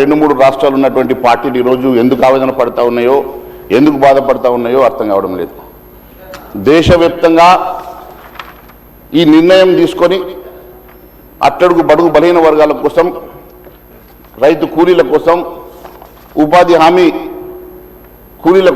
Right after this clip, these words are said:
కోసం ఒక వంద ఇరవై ఐదు రోజుల పని దినాలు కల్పించి, మరి దానివల్ల అనేకమైనటువంటి భద్రతను కల్పించి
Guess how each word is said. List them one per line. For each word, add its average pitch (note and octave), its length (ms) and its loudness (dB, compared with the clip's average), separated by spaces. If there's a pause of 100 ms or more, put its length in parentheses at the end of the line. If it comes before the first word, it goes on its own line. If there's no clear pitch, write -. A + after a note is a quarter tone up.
కోసం E3+ 240 0 (920)
ఒక - 240 -2
వంద F3 180 2 (120)
ఇరవై D#3+ 220 4
ఐదు D3+ 160 0
రోజుల D3+ 280 2
పని C3+ 220 0
దినాలు D3+ 320 0
కల్పించి, D3+ 440 0 (1500)
మరి E3+ 180 2 (440)
దానివల్ల F3 400 2 (800)
అనేకమైనటువంటి F3+ 880 2 (3000)
భద్రతను F3+ 480 2
కల్పించి D#3+ 460 0